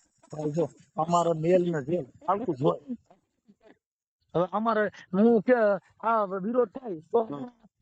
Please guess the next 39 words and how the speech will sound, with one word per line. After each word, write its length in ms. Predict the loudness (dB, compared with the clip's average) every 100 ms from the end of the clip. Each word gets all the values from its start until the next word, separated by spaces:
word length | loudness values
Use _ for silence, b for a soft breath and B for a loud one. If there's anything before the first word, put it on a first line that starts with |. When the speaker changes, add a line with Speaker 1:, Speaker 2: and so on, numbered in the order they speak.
| _ -4
Speaker 1:
અ, 160 | -2
જેલમાં 500 | -4 -10 -14 -12 -12
ન 180 | -8 -8
જવાનું, 440 | -10 -14 -16 -14
અને 100 | -12
જેલમાં 380 | -6 -6 -4 -4
જઈને 360 | -4 -6 -8 -10
છૂટીને 380 | -12 -6 -2 2
આવે, 200 | 2 0
કઈ 140 | -2
પાછા 220 | -2 -2
હીરા 200 | -2 -4
બનીને 300 | -6 -6 -6
આવે. 180 | -8 -8 _ _ -6
Speaker 2:
હા, 260 | -2 -2 0
એટલે 220 | 0 2
બે 160 | 2 2
ત્રણ 200 | 2 2
જણા 200 | 2 2
ફોન 260 | 2 2
આવ્યા 220 | 2 2 2
ને, 140 | 0
એટલે 200 | 0 0
મેં 140 | 0
જિજ્ઞેશભાઈને 480 | 2 0 0 -2 -4
કીધું, 240 | -4 -2 -2
હું 100 | 0
કે 60 |
"મનસુખભાઈ 460 | -2 -2 -8 -10 -14
શું 120 | -16
કરે?" 280 | -12 -8 -6
કે 60 |
"મને 200 | -4 -2
ફોન 240 | 0 0 -2
કરી 240 | -6 -8
હોય 180 | -4 -2
કે 80 | 0
જરાક, 200 | 0 0
બરોબર?" 340 | 0 2 0